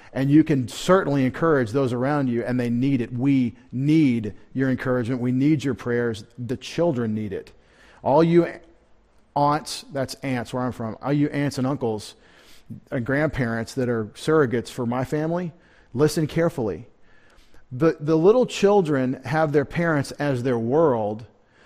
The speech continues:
because they're about to go out into a world before we think they're ready. And they need to negotiate it with wisdom and grace in a way that honors God. And the only hope they have to do that, as far as we know,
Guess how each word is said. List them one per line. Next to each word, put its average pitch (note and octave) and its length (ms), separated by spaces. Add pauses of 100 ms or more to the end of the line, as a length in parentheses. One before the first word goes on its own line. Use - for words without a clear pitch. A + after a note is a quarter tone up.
(180)
because E3 640
they're D3+ 220
about E3+ 260
to F3 80
go D3+ 240
out G3 300
into D#3 260
a C#3+ 40
world C#3 280
before E3 420
we C#3 380
think D#3 240
they're A#2+ 120
ready. A#2 480 (600)
And E3 180
they G3+ 140
need A#3+ 220
to G3+ 80
negotiate E3 640
it C#3 220
with C#3+ 220
wisdom F3+ 680 (160)
and C3+ 240
grace C#3+ 600 (240)
in C#3+ 100
a C#3 40
way C#3 180
that C3+ 180
honors C3+ 340
God. A2 460 (420)
And E3 160
the D#3 140
only A#3+ 320
hope G3 300
they F#3 120
have E3 240
to D3+ 80
do G3+ 140
that, D3 260
as C3+ 120
far D3+ 180
as B2 80
we F#3 220
know, C#3+ 440